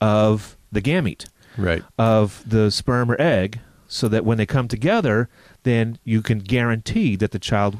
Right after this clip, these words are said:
Speaker 1: will not inherit a
Speaker 2: Right.
Speaker 1: particular disease.
Speaker 2: And for, for those of you listening who, who are kinda getting lost, what Willie is saying is that that would not only alter your D N A, um,
Speaker 1: That, in that case, it wouldn't alter your D N A at all.
Speaker 2: it w-,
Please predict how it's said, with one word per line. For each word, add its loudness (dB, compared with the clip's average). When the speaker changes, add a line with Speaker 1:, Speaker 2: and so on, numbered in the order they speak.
Speaker 1:
will 0
not -2
inherit -2
a 0
Speaker 2:
Right. 0
Speaker 1:
particular 0
disease. -2
Speaker 2:
And 2
for, 2
for -2
those 2
of 0
you 4
listening 2
who, 2
who 2
are -4
kinda 0
getting 0
lost, 0
what 0
Willie 4
is 2
saying 2
is 0
that 0
that 2
would 0
not 0
only 2
alter -4
your 2
D -2
N -8
A, -8
um, -2
Speaker 1:
That, -2
in -2
that -2
case, 0
it 0
wouldn't 0
alter 0
your 2
D 2
N 2
A 0
at 0
all. 0
Speaker 2:
it 2
w-, 0